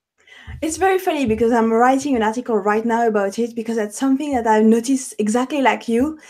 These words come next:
that people will have a nice website but won't follow up with nice pictures or will follow up with pictures that have nothing to do with our branding.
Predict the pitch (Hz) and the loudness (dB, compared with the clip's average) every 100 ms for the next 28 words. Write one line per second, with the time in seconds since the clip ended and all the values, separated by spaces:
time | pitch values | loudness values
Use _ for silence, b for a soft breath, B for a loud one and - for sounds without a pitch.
0 | B B 240 233 277 320 320 294 262 247 | B B -2 0 0 0 0 4 4 6
1 | 254 285 311 294 269 277 226 220 240 226 | 4 4 -2 -2 -2 0 0 2 2 0
2 | B B - 269 320 320 311 269 233 233 | B B 0 4 4 2 4 6 6 4
3 | 247 226 208 208 - 240 240 320 349 359 | 2 0 0 -2 -4 -8 -6 -2 -2 -2
4 | B B 277 302 302 311 311 294 277 320 | B B 2 2 4 4 4 0 -6 -6
5 | 311 302 277 233 254 262 269 277 294 269 | -4 0 2 2 4 6 6 6 0 -2
6 | 277 269 247 214 233 269 190 175 | 0 4 4 4 4 4 2 -2